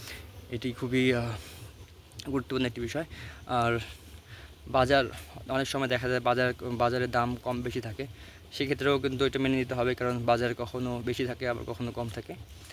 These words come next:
আর লাউ চাষে লাভবান হতে চাইলে একটা গুরুত্বপূর্ণ একটা যেটা বিষয়, এটা হচ্ছে, আহ, কখনোই এক জাতের লাউ চাষ করবেন না। আহ, মিনিমাম তিন থেকে চার জাতের লাউ আপনার জমি থাকতে হবে, কারণ বাজারে কিন্তু, আহ, কখনো, আহ, দেখা যায় যে এক জাতের চাষ, লাউ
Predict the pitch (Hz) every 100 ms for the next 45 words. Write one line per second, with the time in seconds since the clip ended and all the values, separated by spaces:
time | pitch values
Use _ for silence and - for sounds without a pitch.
0 | - - 123 120 127 135 143 147 135 -
1 | 143 - 151 135 139 156 147 - 131 127
2 | - - - - 135 131 127 - 117 113
3 | 117 147 - - 117 120 120 - 135 123
4 | - - - - - 113 135 135 151 160
5 | - 139 147 139 120 110 113 120 107 107
6 | - - - - - - - - 117 117
7 | 104 - 143 151 147 143 147 143 139 139
8 | 131 123 123 131 123 123 120 123 117 123
9 | 117 95 120 113 170 120 120 117 117 127
10 | 123 127 127 120 - - - 120 120 120
11 | 131 - 127 123 123 127 - 123 120 117
12 | 123 120 113 123 117 117 - 131 139 131
13 | 127 131 127 - 127 127